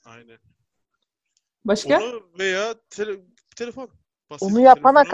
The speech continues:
Speaker 3: kadar bir kere,
Speaker 1: içine
Speaker 3: iki kere
Speaker 1: koyduk.
Speaker 3: okurum ne ya?
Speaker 1: <laughs> Bir kere, iki kere iş değil işte. Fizikte bütün, e, formüller mesela. Onları çalış çalış bitmiyordu.
Speaker 3: Fizik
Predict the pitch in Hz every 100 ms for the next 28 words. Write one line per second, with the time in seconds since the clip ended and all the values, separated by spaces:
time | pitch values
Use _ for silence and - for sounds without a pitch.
0 | 269 277 254 - 277 247 247 233 247 214
1 | 190 190 226 185 214 220 208 _ - -
2 | - - 1047 988 960 932 1047 _ _ _
3 | - - - - _ _ _ 123 - 151
4 | 165 143 170 160 156 156 - 247 214 156
5 | - 127 - 143 180 _ 208 165 151 202
6 | 190 156 160 156 165 156 160 160 160 151
7 | - 123 117 123 _ - - _ _ _
8 | 127 127 131 123 143 135 - 143 123 147
9 | _ 196 196 117 - 170 190